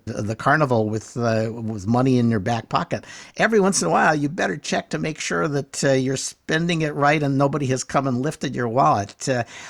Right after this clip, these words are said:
I, and, uh, I don't know what the best way to teach kids to be cautious about their attention is, but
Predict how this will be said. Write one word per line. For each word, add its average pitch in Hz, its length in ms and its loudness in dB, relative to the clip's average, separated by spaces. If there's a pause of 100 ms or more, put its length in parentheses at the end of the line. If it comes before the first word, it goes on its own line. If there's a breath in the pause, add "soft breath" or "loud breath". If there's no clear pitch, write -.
I, 135 760 4
and, 143 540 2
uh, 143 160 4 (240 loud breath)
I 170 60 2
don't 220 180 2
know 170 460 2 (420)
what - 580 -6
the 139 80 0
best 135 400 -2
way 135 180 4
to 107 140 2 (200)
teach - 400 -4
kids 143 400 0
to 110 120 0
be 98 220 -2
cautious - 640 -2
about 101 400 0
their 104 380 0
attention 113 640 0
is, 113 440 -2
but 113 220 -2